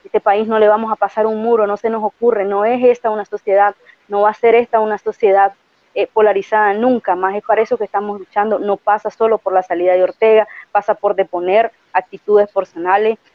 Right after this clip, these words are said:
culturas políticas del pasado, por todo eso pasa. Y a todos nos fue, nos va a tocar reconstruirla. Hay que deponer, hemos depuesto, han depuesto.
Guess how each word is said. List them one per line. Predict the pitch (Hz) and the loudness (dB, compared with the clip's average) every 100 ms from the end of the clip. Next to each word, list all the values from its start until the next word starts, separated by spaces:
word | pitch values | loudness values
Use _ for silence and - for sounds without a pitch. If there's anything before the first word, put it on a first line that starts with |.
| _ | _
culturas | - 196 - 220 208 - | -12 -12 -2 2 2 0
políticas | 190 185 196 208 - 196 - | -6 -6 -8 -10 -4 -4 -6
del | 190 185 | -12 -8
pasado, | 180 - 226 226 226 233 240 _ _ | -8 -2 2 2 0 -4 -20 _ _
por | 214 202 | -6 -4
todo | - 247 226 | 2 2 2
eso | 220 202 | 0 -6
pasa. | - 185 226 | -4 -2 0
Y | |
a | 214 | 0
todos | - 269 285 | 2 2 2
nos | 233 | -4
fue, | - 220 226 | -4 -4 -4
nos | 214 | -6
va | 190 220 | 0 0
a | |
tocar | 220 202 214 | 0 -4 -4
reconstruirla. | 214 208 208 - 185 208 208 180 | -4 -4 -8 -6 -2 0 0 0
Hay | 202 | -2
que | 202 214 | -2 0
deponer, | 208 - 180 190 220 233 _ - | -2 -2 -6 -2 -2 -2 _ -4
hemos | 226 226 202 | -2 0 -2
depuesto, | 180 - 226 226 - 233 - _ _ _ - | -2 0 -2 -2 -4 -6 -6 _ _ _ -4
han | 240 220 | -2 -2
depuesto. | 185 233 233 196 - 226 | -2 0 -2 -4 -6 -6